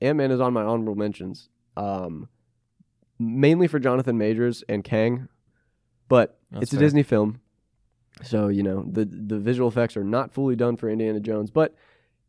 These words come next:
Speaker 1: it's a pa-, it, it seems from the trailer that Harrison Ford really wants to be there, and from all the interviews I've seen, like, he is, like, he actually wants to do this, which is great because, you know, when you look at the Star Wars movies, he did <laughs> not wanna be there.
Speaker 2: Nope.
Speaker 1: So I'm excited to see a film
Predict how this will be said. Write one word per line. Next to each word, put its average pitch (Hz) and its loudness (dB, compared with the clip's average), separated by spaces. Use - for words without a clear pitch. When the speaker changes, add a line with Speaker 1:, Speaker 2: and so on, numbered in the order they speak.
Speaker 1:
it's - -4
a 151 -6
pa-, 190 4
it, 151 4
it 151 4
seems 185 2
from 156 2
the 143 2
trailer 143 4
that 113 2
Harrison 123 0
Ford 113 0
really 107 2
wants 104 0
to 104 -6
be 101 0
there, 104 2
and 104 -4
from 113 -2
all 143 2
the 131 0
interviews 117 -2
I've 113 -4
seen, 120 -2
like, 98 -8
he 139 4
is, 101 0
like, 107 -4
he 139 4
actually 147 0
wants 107 -2
to 101 -16
do 95 -4
this, - -16
which 202 -2
is 175 -2
great 160 4
because, 117 -2
you 135 0
know, 113 2
when 107 0
you 113 0
look 123 2
at 117 -4
the 107 -8
Star 113 0
Wars 107 -2
movies, 98 -4
he 117 -2
did 104 -6
<laughs> - -
not 104 -2
wanna 95 -4
be 101 -4
there. 90 -6
Speaker 2:
Nope. 104 -12
Speaker 1:
So 117 2
I'm 170 4
excited 156 2
to 131 -2
see 135 2
a 117 0
film 120 2